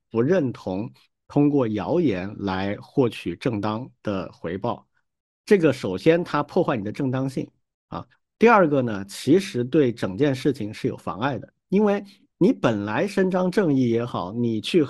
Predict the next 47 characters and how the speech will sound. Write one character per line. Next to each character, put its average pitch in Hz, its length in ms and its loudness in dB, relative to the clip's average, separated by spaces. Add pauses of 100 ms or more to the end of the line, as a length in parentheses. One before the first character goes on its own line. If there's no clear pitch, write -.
(140)
追 180 160 2
求 147 180 -2
合 156 180 -4
法 110 180 0
利 156 120 0
益 139 200 4
也 110 140 -2
好， - 220 -10
都 202 180 -2
是 202 100 -6
很 - 180 -4
正 139 220 0
当， 123 160 -2
而 120 140 -2
且 123 200 0 (220)
有 120 240 4
合 127 180 -4
法 120 140 0
渠 - 160 -8
道 123 160 -2
的。 - 80 -10 (400)
你 135 140 4
通 208 120 0
过 220 120 4
这 190 160 4
种 123 240 0
违 131 160 0
法 123 220 -4
的 117 100 -4
方 190 260 0
式 165 160 0
去 147 160 2
做 165 180 2
的 135 80 0
话， 120 220 -6
实 139 160 -2
际 190 160 0
上 156 260 -2 (400)
反 117 160 2
而 139 220 2
让 208 180 2
这 165 140 0
件 151 180 -2
事 147 220 -2
情 127 220 -4
变 139 260 2
得 113 240 -4